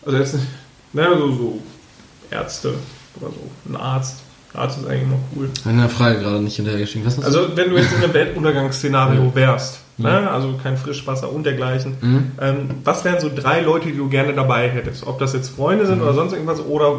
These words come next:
Speaker 1: funktionelle Personen?
Speaker 2: Okay. Also es geht jetzt aber nicht dabei darum, dieses Szenario abzuwenden noch.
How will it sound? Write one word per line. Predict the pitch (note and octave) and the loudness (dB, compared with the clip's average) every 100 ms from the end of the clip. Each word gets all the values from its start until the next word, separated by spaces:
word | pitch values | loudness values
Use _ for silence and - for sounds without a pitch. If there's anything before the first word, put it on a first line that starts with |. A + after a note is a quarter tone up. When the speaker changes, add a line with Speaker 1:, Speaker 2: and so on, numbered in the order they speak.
| - | -2
Speaker 1:
funktionelle | - C#3 C#3+ C3 B2 | -6 -2 2 2 2
Personen? | G#2 A2+ - G2+ B2+ - - - _ _ | 0 -4 -6 -12 -14 -18 -20 -20 _ _
Speaker 2:
Okay. | A2+ G#2+ G#2+ G#2+ A2 A2 _ _ _ _ - - _ - | -12 -10 -10 -10 -12 -16 _ _ _ _ -20 -20 _ -6
Also | A#2 | -4
es | A2+ | 2
geht | C#3+ E3 | 2 2
jetzt | D#3 | 2
aber | D3+ | 0
nicht | C#3+ D3+ E3+ - _ _ | 2 0 -2 -8 _ _
dabei | C#3 C#3+ C3+ C#3 | -2 0 2 2
darum, | C3+ C3 B2+ C3+ C3+ B2+ | 4 2 2 2 2 2
dieses | B2 A#2+ A#2+ | 2 0 -2
Szenario | - A#2+ A#2 A#2 A#2 | -2 -2 0 -2 -2
abzuwenden | - - - G#2 G2+ G#2 G2+ | -4 -10 -10 -8 -8 -8 -8
noch. | F#2+ G#2+ | -8 -10